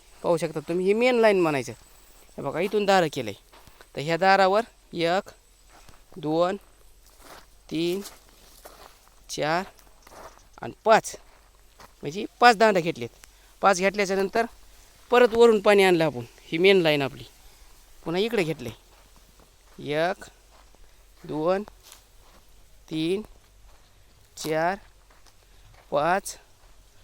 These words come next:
सहा, सात, आठ,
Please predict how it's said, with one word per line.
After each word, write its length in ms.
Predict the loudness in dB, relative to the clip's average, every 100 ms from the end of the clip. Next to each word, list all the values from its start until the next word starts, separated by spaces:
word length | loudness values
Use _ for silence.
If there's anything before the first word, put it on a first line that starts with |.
| -20 _ -18 -8
सहा, 380 | -4 -4 -2 -4 -6 -16 -20 _ -20 -20 -20 -20 -20
सात, 360 | -10 -6 -4 -4 -8 -20 -20 -20 -20 _ _ _ _ -14
आठ, 340 | -8 -4 -4